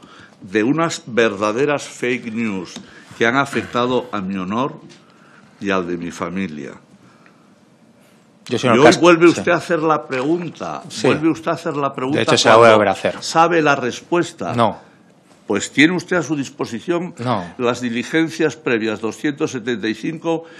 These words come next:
Speaker 1: informe de veintiocho de febrero.
Speaker 2: No, es que me hace
Speaker 1: Y
Speaker 2: trampas.
Speaker 1: aquí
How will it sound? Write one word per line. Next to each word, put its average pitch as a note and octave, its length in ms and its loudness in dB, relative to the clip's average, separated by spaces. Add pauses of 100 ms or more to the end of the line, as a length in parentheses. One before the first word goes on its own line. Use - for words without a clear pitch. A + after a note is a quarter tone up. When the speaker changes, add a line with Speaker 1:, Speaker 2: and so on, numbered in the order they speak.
(180)
Speaker 1:
informe D#3 520 0
de C#3 80 2
veintiocho B2 460 -4
de B2 80 -2
febrero. G2 480 -8 (200)
Speaker 2:
No, B2+ 100 0
es G2+ 100 0
que A2 80 -4
me G#2+ 80 2
hace A#2 140 -2
Speaker 1:
Y - 20 -2
Speaker 2:
trampas. A2 360 2
Speaker 1:
aquí F3 300 -6